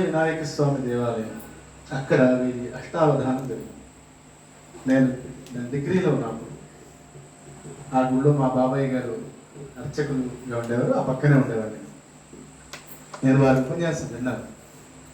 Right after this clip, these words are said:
వారు ఈ దేవాలయ నిర్మాణం కోసం, ఈ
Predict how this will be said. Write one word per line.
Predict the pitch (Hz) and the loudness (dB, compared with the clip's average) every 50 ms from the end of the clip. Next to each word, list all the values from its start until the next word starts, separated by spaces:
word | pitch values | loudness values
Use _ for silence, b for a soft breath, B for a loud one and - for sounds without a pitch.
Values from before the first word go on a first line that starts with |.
| - - - - - - - - - - - - - - - - - - - - - - 147 147 | -20 -20 -20 -20 -20 -20 -20 -20 -20 -20 -20 -20 -20 -20 -18 -18 -18 -18 -18 -20 -10 0 4 4
వారు | 156 165 180 180 180 - - 175 185 | 6 6 6 4 2 2 0 2 2
ఈ | 175 156 | 4 4
దేవాలయ | 165 175 185 190 196 196 196 196 196 190 180 151 | 6 6 8 8 8 8 6 4 2 0 0 -2
నిర్మాణం | 147 151 160 175 180 180 180 175 170 170 - 156 | -2 -2 -2 -2 -2 -2 -4 -6 -8 -6 -4 -2
కోసం, | 156 151 143 - - - - - - - 151 | 0 0 0 -2 -4 -6 -8 -8 -8 -4 0
ఈ | 147 | 0